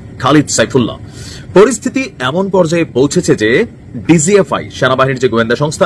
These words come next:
এবং এনএসআই সহ একাধিক গোয়েন্দা সংস্থার সদস্যরা গত দুই দিন ধরে নেতাদের প্রতিটি গতিবিধির উপর নজর রাখছেন। শুধু নজরদারি নয়, গোপন বৈঠকের গুজব, বিদেশি কূটনীতিকদের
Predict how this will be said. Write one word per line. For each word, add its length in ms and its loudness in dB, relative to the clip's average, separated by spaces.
এবং 120 2
এনএসআই 380 2
সহ 120 2
একাধিক 420 2
গোয়েন্দা 360 4
সংস্থার 400 -2
সদস্যরা 400 0
গত 120 4
দুই 200 4
দিন 100 0
ধরে 180 6
নেতাদের 380 4
প্রতিটি 300 2
গতিবিধির 560 4
উপর 160 4
নজর 260 4
রাখছেন। 320 -2
শুধু 160 4
নজরদারি 440 4
নয়, 160 -4
গোপন 240 4
বৈঠকের 420 2
গুজব, 240 4
বিদেশি 380 2
কূটনীতিকদের 540 0